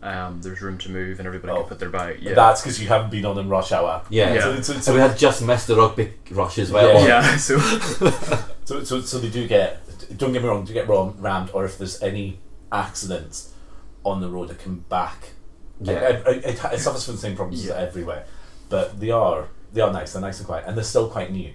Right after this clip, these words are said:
Speaker 2: so they're still quite clean.
Speaker 1: Considering, like, Northern Ireland is such a, an infrastructure problem, um, and we don't really have great public transport, and it's still been worked on, but it needs to get better. It needs to progress, and, um, it just, it, there's so much improvement.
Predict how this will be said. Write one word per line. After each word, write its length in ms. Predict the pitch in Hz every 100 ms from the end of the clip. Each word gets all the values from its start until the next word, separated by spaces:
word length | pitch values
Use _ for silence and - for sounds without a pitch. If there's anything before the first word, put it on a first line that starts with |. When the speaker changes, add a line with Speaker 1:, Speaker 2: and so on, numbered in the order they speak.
| -
Speaker 2:
so 160 | -
they're 80 | 92
still 240 | - 98 92
quite 160 | -
clean. 220 | - - - - - - -
Speaker 1:
Considering, 460 | 120 117 117 113
like, 140 | 95 101
Northern 300 | 107 104 98
Ireland 180 | 98
is 60 | 95
such 300 | - 80 -
a, 260 | 87 87 85
an 140 | 92
infrastructure 680 | 98 92 95 - - - 101
problem, 380 | - 101 104 98 - -
um, 80 | 87 87 87
and 80 |
we 120 | 87 90 -
don't 140 | 101
really 160 | - 87
have 240 | 87 87
great 260 | 92 92 92
public 240 | - 95 90
transport, 460 | - 95 - 92 -
and 80 | 69
it's 100 | -
still 280 | - 95
been 160 | 90 82
worked 260 | 85 - 95
on, 200 | 90 87
but 100 | 82
it 100 | 87
needs 260 | 90 82
to 80 | -
get 180 | 80 76
better. 260 | 82 80 82
It 140 | 98
needs 240 | 87 -
to 340 | - 87 82 78 -
progress, 600 | 92 82 85 82 85 -
and, 180 | 85 - - - - - - -
um, 460 | 90 87 82 80 80 - - -
it 80 | -
just, 260 | 95 -
it, 120 | - - - - - - - -
there's 140 | 92 -
so 80 |
much 200 | 87 78
improvement. 460 | 90 90 85 82 87